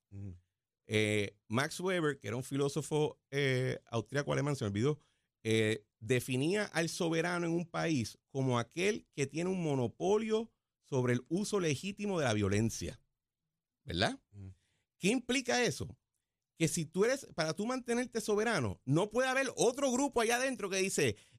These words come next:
Speaker 2: eh, "Porra, yo mato a quien me dé la gana".
Speaker 1: Claro. Tú tienes que ser la última palabra.
Speaker 2: Tú tienes que ser la última palabra. Y si tú pierdes eso,
Speaker 1: Lo perdiste todo.
Speaker 2: pues no, ya no eres soberano.
Speaker 1: No.
Speaker 2: Y el asunto del narcotráfico es que, de nuevo,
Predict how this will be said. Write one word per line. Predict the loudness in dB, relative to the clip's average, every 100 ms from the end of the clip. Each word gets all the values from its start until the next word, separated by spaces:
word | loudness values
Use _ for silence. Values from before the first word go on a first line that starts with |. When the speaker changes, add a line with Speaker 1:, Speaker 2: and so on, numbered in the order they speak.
| 0
Speaker 2:
eh, | 2 2
"Porra, | 2 4 4 2 0 0
yo | 0
mato | 0 0
a | -2
quien | 0
me | 2
dé | 2
la | 0
gana". | -4 -12
Speaker 1:
Claro. | -18 -20 _ _ -14
Tú | -8
tienes | -8 -6
que | -6
ser | -6 -6
la | -6
última | -6 -6 -6
palabra. | -6 0
Speaker 2:
Tú | 2
tienes | 2
que | 2
ser |
la | -2
última | -2 -4
palabra. | 0 0 0 -4 _ _ -2
Y | 0
si | 0 -2
tú | 0 0 0
pierdes | 2 2 0 -2 -4 -4
eso, | -2 -2 -2 -4 -6 _ _ _ -18
Speaker 1:
Lo | -12
perdiste | -10 -10 -10
todo. | -10 -10 -12 _
Speaker 2:
pues | -2
no, | 0 0
ya | 0 -2 0
no | 0
eres | 0 0
soberano. | 2 2 0 -2 -4
Speaker 1:
No. | -14 -16 _ -20 -20 _
Speaker 2:
Y | 0 2
el |
asunto | 2 0 -2 -2 -2
del | -2 0
narcotráfico | -4 -2 -4 -2 -2 -2 -4 -4 0 0
es | -2
que, | -6 -2 -2 -2 _ _
de | -2
nuevo, | 2 2 0